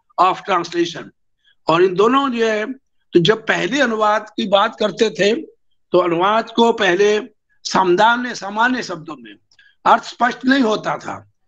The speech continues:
एक भाषा से दूसरी भाषा में कथ्य को, का अंतरण करना अनुवाद कहलाता था। लेकिन कितना कथ्य, कैसे चला है, इस दृष्टि से किस प्रकार का कथ्य हो, इस पर कोई नहीं बोल पा रहा था। तो ये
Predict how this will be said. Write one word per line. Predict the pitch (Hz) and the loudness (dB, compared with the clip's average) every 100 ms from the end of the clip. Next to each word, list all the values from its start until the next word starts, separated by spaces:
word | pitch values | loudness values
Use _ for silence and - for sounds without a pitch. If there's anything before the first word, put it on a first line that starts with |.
| - | 4
एक | 185 208 | 4 4
भाषा | 180 180 202 208 208 | 2 -2 0 -2 -4
से | 208 208 | -4 -6
दूसरी | 180 190 185 208 | -2 -2 0 -2
भाषा | 175 190 175 202 | 0 0 2 -2
में | 208 208 202 - _ _ _ _ - | 0 -4 -4 -8 _ _ _ _ -6
कथ्य | - - 220 | -4 -2 -4
को, | - 208 202 185 - | 0 0 0 -4 -4
का | 208 | 0
अंतरण | 196 196 185 254 240 | 0 0 -2 -2 0
करना | 214 202 196 | -4 -4 -4
अनुवाद | 185 180 185 160 | -4 -2 -2 -2
कहलाता | 160 135 139 - | -8 -10 -10 -20
था। | 104 - _ - _ - | -20 -20 _ -20 _ -2
लेकिन | 170 175 | 0 -2
कितना | 254 247 269 170 | -4 0 0 0
कथ्य, | 175 156 - | -4 -10 -10
कैसे | - 214 226 277 | 0 0 2 -6
चला | 233 185 | -6 -6
है, | 120 104 _ _ _ _ _ | -8 -10 _ _ _ _ _
इस | 190 226 | 2 2
दृष्टि | 214 208 254 | 0 0 0
से | 220 214 | 2 0
किस | - 233 | 0 -2
प्रकार | 226 208 240 | -2 0 -2
का | 240 226 | -2 -6
कथ्य | - 190 - | -4 -6 -6
हो, | 147 113 - - _ - - - | -8 -10 -14 -20 _ -18 -18 0
इस | 190 | 0
पर | - 254 | 2 -2
कोई | - 220 247 | 0 0 2
नहीं | 277 240 | 2 0
बोल | 214 190 185 | 0 0 0
पा | 165 160 | 0 -2
रहा | 143 135 127 | -2 -4 -10
था। | - - - _ _ - - - - | -10 -12 -12 _ _ -20 -20 -8 2
तो | 202 | 4
ये | 185 285 277 | 4 2 2